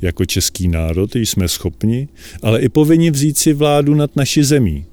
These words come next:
zpět do svých rukou. Přeji všem krásné letní dny. Těším se na další setkávání u vysílání Národního proudu a samozřejmě se také těším každého třináctého v měsíci od osmnácti hodin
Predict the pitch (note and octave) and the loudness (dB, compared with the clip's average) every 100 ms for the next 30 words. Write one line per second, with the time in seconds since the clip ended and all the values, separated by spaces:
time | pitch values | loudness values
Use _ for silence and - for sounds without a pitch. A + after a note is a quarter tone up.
0 | - - - - A#2 C#3 - - - G2 | -20 -12 -8 0 2 2 -2 -12 -4 -4
1 | - A2 A#2+ G#2+ F#2 - D#2+ - - - | -2 -2 -2 -4 -4 -6 -10 -12 -20 -20
2 | - - - - - - - - - - | -20 -20 -20 -20 -20 -20 -20 -20 -16 -4
3 | A#2 A#2+ - C#3+ C#3 C3 C3 - C#3 C#3 | 0 2 2 0 2 0 0 0 2 2
4 | - C#3+ C3+ C3+ F#2 - - - - F2+ | 2 0 2 0 0 -4 -20 -10 -6 -4
5 | G2 F2+ - G2+ G2 F#2+ F2 F#2 - - | 0 -2 0 0 2 0 -2 -4 -6 -6
6 | - G2+ G#2 G#2+ G#2+ A2 G2 - G#2+ G2+ | 0 2 2 2 2 0 -2 0 0 2
7 | G2+ G#2 G2+ G2 G2 F2+ F2 - F2+ F#2+ | 2 2 2 2 0 -2 -4 -4 -6 -4
8 | G#2+ D3 - - - - - G#2 A#2+ C#3 | -6 -8 -12 -20 -18 -12 -6 0 2 2
9 | C3 D3+ D#3 - D3 C#3+ D3 C#3 C3+ - | 2 2 2 0 -2 0 0 0 -2 0
10 | D3+ C#3+ B2 C#3 C#3+ - D3 C#3+ C#3+ - | 0 0 2 2 2 0 0 2 0 0
11 | C#3+ C#3 C#3+ C#3+ C#3 D#3 D3 - D2 - | 2 2 2 2 0 -2 -2 -4 -6 -10
12 | - F#2+ G2 - G2 F2+ F2 - D#2 E2 | -8 -6 -4 -2 0 0 -2 -4 -4 -2
13 | F#2+ A#2+ C#3 | 0 0 0